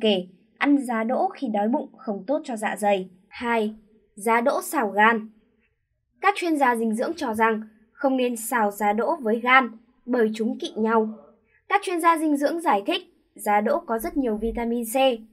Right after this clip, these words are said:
Nếu ta xào lẫn hoặc ăn gan lợn với giá đỗ cùng một lúc hoặc trong thời gian gần nhau, sẽ làm vitamin C bị oxy hóa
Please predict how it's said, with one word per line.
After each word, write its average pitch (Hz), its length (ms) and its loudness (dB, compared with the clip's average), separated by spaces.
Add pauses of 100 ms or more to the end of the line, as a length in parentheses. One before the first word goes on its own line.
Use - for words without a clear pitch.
(300)
Nếu 214 340 4
ta 233 140 0
xào 220 320 -2
lẫn 269 340 0
hoặc 302 120 -6 (100)
ăn 277 160 -2
gan 262 320 0
lợn 277 200 4 (180)
với 190 160 -6
giá 196 200 -4
đỗ 262 280 -2
cùng 269 160 0
một 240 80 0
lúc 349 220 0 (400)
hoặc 233 200 -4
trong 226 240 -6
thời 214 200 -6
gian 214 260 -2
gần 202 200 -4
nhau, 240 240 2 (460)
sẽ 302 100 0
làm 320 220 -2
vitamin 269 420 -2
C 254 120 -10 (200)
bị 220 180 -6
oxy 208 340 -4
hóa 196 400 -2